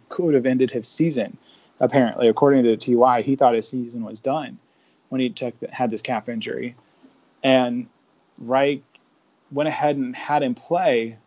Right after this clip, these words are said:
despite him not being a hundred percent. And to the point where Reich admitted afterwards that T Y was a decoy, um,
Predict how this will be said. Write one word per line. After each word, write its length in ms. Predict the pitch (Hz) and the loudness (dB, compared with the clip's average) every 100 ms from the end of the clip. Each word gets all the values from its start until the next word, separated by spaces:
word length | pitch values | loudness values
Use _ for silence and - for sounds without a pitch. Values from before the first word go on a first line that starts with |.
| _ | _
despite 400 | 139 - 147 151 | -6 -4 -6 -6
him 140 | 156 151 | -6 -4
not 180 | 135 | -4
being 140 | 131 127 | -4 -6
a 60 | |
hundred 200 | 123 127 | -6 -8
percent. 480 | 120 113 151 151 113 - _ _ _ _ _ - | -8 -6 0 0 -2 -10 _ _ _ _ _ 0
And 420 | 131 127 123 120 _ _ _ | 2 2 0 -8 _ _ _
to 120 | - | -6
the 60 | 160 | -4
point 260 | 165 175 | -2 -2
where 360 | 160 147 135 131 - _ _ | 0 0 0 -4 -12 _ _
Reich 280 | 147 151 151 | -2 -2 0
admitted 320 | 139 135 131 | -2 -2 0
afterwards 500 | 131 143 156 135 117 | 0 0 0 0 0
that 140 | 127 - _ _ _ _ | -6 -8 _ _ _ _
T 140 | - | -6
Y 180 | 156 143 | 2 2
was 160 | 139 113 | 2 -2
a 40 | |
decoy, 600 | 107 123 - - 65 135 135 _ _ _ _ _ | -2 -4 -4 -8 -10 -10 -14 _ _ _ _ _
um, 460 | - 123 120 98 - | -2 0 0 -2 -12